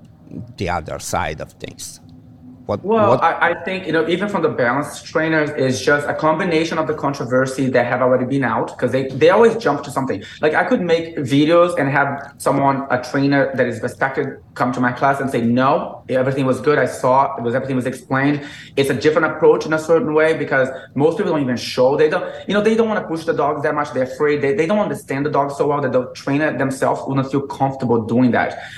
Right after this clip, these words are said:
Speaker 2: I explain everything, so it's so smooth. Everything goes so easy with the dog and the owners, because they understand what's going on. They understand the context to the dog.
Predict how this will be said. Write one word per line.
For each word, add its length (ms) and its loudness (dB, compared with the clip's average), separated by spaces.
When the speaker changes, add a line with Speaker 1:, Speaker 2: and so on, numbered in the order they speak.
Speaker 2:
I 140 4
explain 580 -2
everything, 460 2
so 100 2
it's 180 -4
so 200 4
smooth. 640 2
Everything 300 0
goes 200 4
so 140 6
easy 200 0
with 120 -2
the 60 0
dog 180 4
and 240 0
the 80 4
owners, 260 -2
because 260 -2
they 120 4
understand 500 0
what's 180 0
going 180 0
on. 80 -2
They 100 2
understand 380 2
the 60 -4
context 580 -4
to 80 -6
the 100 2
dog. 380 -2